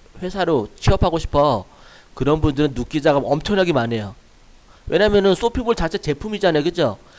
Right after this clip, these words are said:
이 제품을 갖다가 내가 합성하거나 또는 제품을 갖다 돋보이게 하려면은 이런 패스 작업 되게 많이 해요. 그렇기 때문에 이런 패스 작업도 꼼꼼하게 잘 한번 연습을 해주세요.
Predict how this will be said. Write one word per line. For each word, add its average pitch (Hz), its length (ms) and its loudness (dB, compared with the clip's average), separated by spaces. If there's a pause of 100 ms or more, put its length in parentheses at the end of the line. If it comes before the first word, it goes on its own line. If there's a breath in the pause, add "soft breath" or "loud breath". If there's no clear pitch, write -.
(160 loud breath)
이 180 120 -4
제품을 220 480 2
갖다가 196 560 4 (260 loud breath)
내가 131 200 -4
합성하거나 165 1040 2 (260 loud breath)
또는 156 200 -8
제품을 170 380 -6
갖다 160 220 0
돋보이게 170 440 -2
하려면은 170 560 -2 (240 loud breath)
이런 135 200 -4
패스 - 280 -6
작업 160 240 -2
되게 185 240 -4
많이 131 260 -4
해요. 107 260 -10 (180)
그렇기 123 240 -12
때문에 127 500 -4 (260 loud breath)
이런 117 200 -6
패스 165 280 -8
작업도 127 760 -6
꼼꼼하게 160 520 -8
잘 110 200 -12
한번 127 260 -10
연습을 107 360 -10
해주세요. 101 680 -12